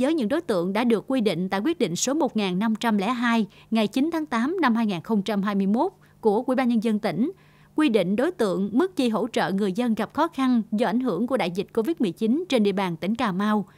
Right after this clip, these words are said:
và quyết định số một nghìn bảy trăm mười hai ngày bốn tháng chín năm hai nghìn không trăm hai mươi mốt của Ủy ban Nhân dân tỉnh, bổ sung đối tượng hưởng chính sách hỗ trợ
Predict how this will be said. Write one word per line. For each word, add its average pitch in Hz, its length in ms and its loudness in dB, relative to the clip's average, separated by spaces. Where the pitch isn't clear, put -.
và 233 180 2
quyết 320 240 -2
định 202 200 0
số 262 420 -2
một 220 260 0
nghìn 208 260 0
bảy 190 140 -2
trăm 254 260 -2
mười 202 140 0
hai 233 320 0
ngày 220 140 0
bốn 233 240 0
tháng 311 160 -2
chín 277 280 0
năm 262 120 2
hai 247 120 0
nghìn 196 160 0
không 220 220 0
trăm 208 220 -2
hai 214 100 -2
mươi 202 100 0
mốt 262 280 0
của 202 140 2
Ủy 233 140 -2
ban 240 140 0
Nhân 214 140 0
dân 208 180 0
tỉnh, 196 320 0
bổ 214 180 2
sung 285 240 -2
đối 320 120 -4
tượng 190 280 0
hưởng 202 240 0
chính 320 160 -4
sách 359 220 -2
hỗ 214 200 0
trợ 190 320 -2